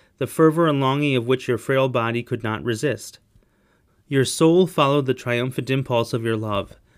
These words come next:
and winged its flight from earth to bear the prophets and patriarchs in Limbo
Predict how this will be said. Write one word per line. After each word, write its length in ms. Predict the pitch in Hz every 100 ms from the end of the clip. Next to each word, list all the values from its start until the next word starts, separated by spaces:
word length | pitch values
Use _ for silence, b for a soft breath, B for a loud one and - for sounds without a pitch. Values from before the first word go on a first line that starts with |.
| _
and 200 | 131 131
winged 220 | 147 170
its 160 | 165 -
flight 320 | - 139 156
from 160 | 135 123
earth 300 | 143 165 165
to 100 | 127
bear 200 | 123 123
the 100 | 117
prophets 480 | - 143 143 165 151
and 100 | 110
patriarchs 640 | 139 143 - 123 123 -
in 140 | 120 120
Limbo 480 | 120 110 107 107